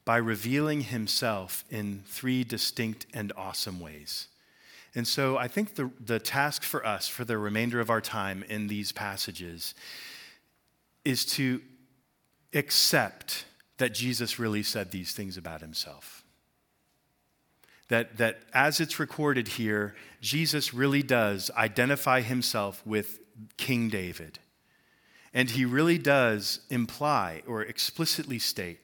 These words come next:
that he is the Son of Man and that he is the Lord of the Sabbath. He says those three things just like that to these Pharisees. So he, he takes a question about right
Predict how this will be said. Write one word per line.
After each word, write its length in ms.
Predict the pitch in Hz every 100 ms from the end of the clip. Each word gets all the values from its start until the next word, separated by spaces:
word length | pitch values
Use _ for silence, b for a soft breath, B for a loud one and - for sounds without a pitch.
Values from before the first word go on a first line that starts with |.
| b b -
that 140 | 107
he 220 | - 143
is 180 | 147 131
the 120 | -
Son 320 | 110 - 123 117
of 160 | 101
Man 360 | 101 87 78 71 _ _ _ _ B B B B
and 140 | 123
that 160 | 120 107
he 220 | 120 123
is 160 | 123 -
the 100 | 110
Lord 680 | 101 110 127 104 82 80 - _ -
of 140 | 90
the 80 | 95
Sabbath. 640 | - 98 92 71 - - _ _ _ _
He 140 | - 147
says 380 | - 160 147 120
those 240 | 104 -
three 180 | - 95
things 380 | - 80 78 - B B B
just 300 | - 143 -
like 200 | 123 107
that 300 | 101 80 78 _ -
to 100 | 110
these 200 | 104 -
Pharisees. 760 | 101 87 - 80 73 - - B B B B -
So 180 | -
he, 280 | 143 143 127 B B
he 160 | - 147
takes 340 | 170 185 -
a 60 | 175
question 500 | - 156 - - 147
about 480 | 127 123 117 117
right 300 | 117 139 156